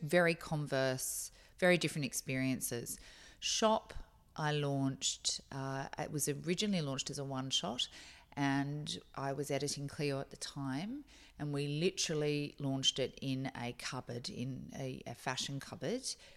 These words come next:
We had put a desk in there, and I used my art director and my fashion editor from the Clio team and myself. I mean, I always have done,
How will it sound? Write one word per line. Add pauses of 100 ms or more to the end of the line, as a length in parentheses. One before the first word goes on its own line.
(120)
We
had
put
a
desk
in
there, (440)
and
I
used
my
art
director (180)
and
my
fashion
editor (100)
from (160)
the
Clio
team (560)
and
myself.
I
mean,
I
always
have
done,